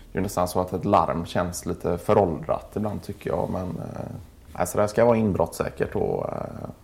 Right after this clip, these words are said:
tydligen, jag vet att det är flera företag som har hoppat på det här nu och, ja, det kan gå bra för dem faktiskt.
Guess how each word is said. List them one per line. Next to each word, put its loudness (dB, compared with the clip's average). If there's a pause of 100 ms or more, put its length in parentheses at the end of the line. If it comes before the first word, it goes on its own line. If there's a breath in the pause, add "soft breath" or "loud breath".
(160)
tydligen, -2
jag -6
vet -8
att -6
det -4
är -4
flera 0
företag 2
som -6
har -2
hoppat -2
på 2
det 2
här 2
nu -2
och, -6
ja, 0 (100)
det -8
kan -6
gå -2
bra 6
för -2
dem 2
faktiskt. -6